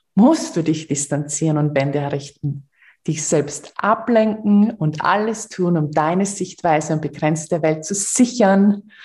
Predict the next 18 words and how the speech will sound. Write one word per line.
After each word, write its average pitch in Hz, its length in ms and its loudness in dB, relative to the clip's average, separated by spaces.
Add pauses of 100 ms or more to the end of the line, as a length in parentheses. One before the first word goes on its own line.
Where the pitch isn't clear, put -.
(200)
und 190 140 4
zu 175 120 -2
beweisen, 180 540 2
dass 160 240 -8
du 247 180 4
Recht 190 420 -2
hast 156 340 -6 (380)
mit 156 320 0
dem, 180 400 4
was 170 180 -6
du 160 100 -4
gerade 156 480 -2
wählst. - 480 -8 (760)
Auch 190 300 0
wenn 247 120 4
es 247 120 2
dich 226 200 2
limitiert, 214 640 -2